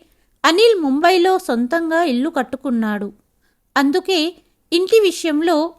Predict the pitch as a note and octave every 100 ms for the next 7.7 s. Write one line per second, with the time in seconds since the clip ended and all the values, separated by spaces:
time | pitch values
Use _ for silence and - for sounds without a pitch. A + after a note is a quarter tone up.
0 | - C#4+ E4+ F4+ D#4+ A#3+ G#3 G#3+ C#4 B3
1 | G#3 A#3+ A#3 G#3 G#3 G#3 _ _ _ _
2 | - B3+ C4 C4+ D#4+ D#4 F#4 _ _ -
3 | B3 E4 F4+ A4+ A#4 A#4 A4+ G#4 G4 G4+
4 | B3 D4 F#4 G4 F#4 C#4+ A#3+ A#3+ A#3+ A#3+
5 | A#3+ D#4 B3+ D4 _ _ - D#4 A4+ G#4
6 | C4 C4 C#4 E4 D#4+ D#4 D#4 A#3+ B3+ C4+
7 | D4+ D4+ C#4 C4 A#3+ A#3 A#3